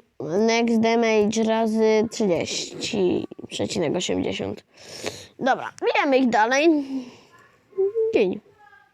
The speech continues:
Patrzcie. Ja też jestem magiem. Pokażę im, że jestem magiem. Ja umiem... Ja umiem pison.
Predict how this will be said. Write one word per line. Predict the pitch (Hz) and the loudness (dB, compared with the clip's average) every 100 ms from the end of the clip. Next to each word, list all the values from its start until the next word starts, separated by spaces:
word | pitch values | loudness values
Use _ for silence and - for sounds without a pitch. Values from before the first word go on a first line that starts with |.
| _ | _
Patrzcie. | - 196 - 196 _ _ _ _ _ _ _ | -6 -4 -8 -12 _ _ _ _ _ _ _
Ja | - | 0
też | 339 440 | 4 6
jestem | 370 320 | 6 4
magiem. | 285 254 208 175 - - - | 4 4 2 0 -2 -8 -8
Pokażę | - 330 247 | -2 0 0
im, | - 233 220 | 0 2 4
że | 226 | 2
jestem | 240 269 302 339 370 453 698 | 2 0 4 4 4 4 2
magiem. | 427 453 359 330 277 240 196 175 165 - _ _ _ _ | 4 4 4 4 4 2 2 0 -2 -6 _ _ _ _
Ja | 254 | 0
umiem... | 277 269 247 - - _ _ _ _ _ - | 2 2 0 -6 -20 _ _ _ _ _ -4
Ja | |
umiem | 220 226 226 - | 0 2 0 0
pison. | 269 233 202 175 - | 2 2 -2 -2 -4